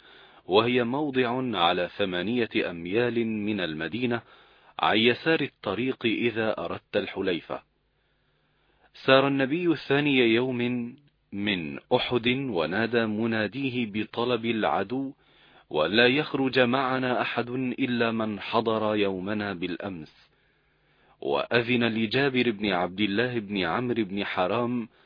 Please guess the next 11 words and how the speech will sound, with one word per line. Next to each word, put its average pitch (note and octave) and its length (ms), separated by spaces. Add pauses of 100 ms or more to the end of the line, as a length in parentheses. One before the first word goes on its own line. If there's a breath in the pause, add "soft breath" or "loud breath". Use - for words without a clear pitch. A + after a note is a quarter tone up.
(360 soft breath)
فخرج، C3+ 640
وكان B2 640
تخلف A#2 640
عن F2 340 (120)
أحد G#2+ 540 (480 loud breath)
لوصية G#2+ 840
أبيه F#2+ 580
له. E2+ 180 (1000)
واستخلف B2+ 720
على B2 320
المدينة B2+ 600